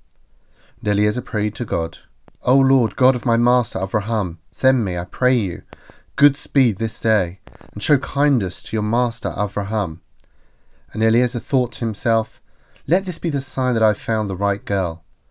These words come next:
I shall ask each maiden to draw water in her pitcher for me. If the girl offers to draw water for my camels too, then I will know that she is kind and good.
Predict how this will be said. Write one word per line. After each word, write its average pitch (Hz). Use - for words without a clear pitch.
I -
shall 135
ask 131
each 156
maiden 131
to 107
draw 107
water 120
in 98
her 95
pitcher -
for 90
me. 80
If -
the 127
girl 143
offers 160
to -
draw 117
water 127
for -
my 110
camels 107
too, 98
then 113
I 131
will 127
know 120
that 95
she -
is 98
kind 101
and 92
good. 92